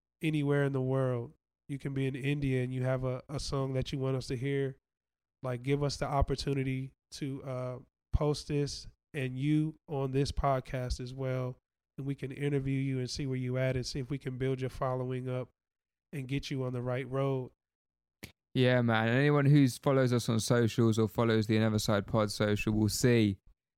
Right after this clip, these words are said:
Speaker 2: we're always talking about using these platforms that we've built over the years to give you guys a platform, to give your music a voice. Um, we know about those early first steps and how hard it is. It's so tricky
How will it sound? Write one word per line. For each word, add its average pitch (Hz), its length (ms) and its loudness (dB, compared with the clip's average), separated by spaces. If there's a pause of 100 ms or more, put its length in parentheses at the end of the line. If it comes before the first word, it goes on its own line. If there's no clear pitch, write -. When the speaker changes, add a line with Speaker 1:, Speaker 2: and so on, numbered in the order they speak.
(120)
Speaker 2:
we're 123 160 6
always 143 320 6
talking 135 400 4
about 113 520 2
using 131 480 6
these 123 160 4
platforms 120 540 2
that 107 80 -2
we've 117 220 4
built 113 240 4
over 107 200 2
the 110 120 2
years 107 540 2
to 117 120 0
give 123 260 4
you 117 160 4
guys 113 280 4
a 107 40 0
platform, 110 500 0
to 113 100 -8
give 117 260 4
your 113 140 6
music 117 400 6
a 110 60 6
voice. 107 520 0 (100)
Um, 110 340 4 (420)
we 135 200 6
know 139 380 4
about 120 300 2
those 113 300 4
early 123 360 6
first 117 420 0
steps - 420 -2
and 107 120 0
how 117 220 2
hard 131 420 2
it 104 160 0
is. 123 480 2
It's 104 200 0
so 147 300 4
tricky 131 640 2